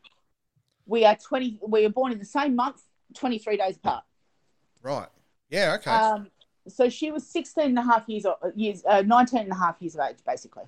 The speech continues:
Speaker 2: Yep.
Speaker 1: And this man, Graham, turned around and said, "The thing is, though,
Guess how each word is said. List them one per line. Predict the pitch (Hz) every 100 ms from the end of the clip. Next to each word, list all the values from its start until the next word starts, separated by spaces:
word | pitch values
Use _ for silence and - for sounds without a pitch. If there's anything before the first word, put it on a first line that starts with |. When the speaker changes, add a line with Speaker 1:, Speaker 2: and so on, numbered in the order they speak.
| _
Speaker 2:
Yep. | 110 95 _ _ _ _ _ _ _ _ _ _ _ _ _
Speaker 1:
And | 233 240 240 226
this | 196 285 320
man, | 277 262
Graham, | 220 294 262 165 277 - _ _ _ -
turned | 262 247 226
around | 233 233 202 196
and | 214 208
said, | - 226 220 190 - _ _ _ _ _ _ _ _
"The | 165 220
thing | 226 339 302
is, | 269 269 214
though, | 170 135 156 320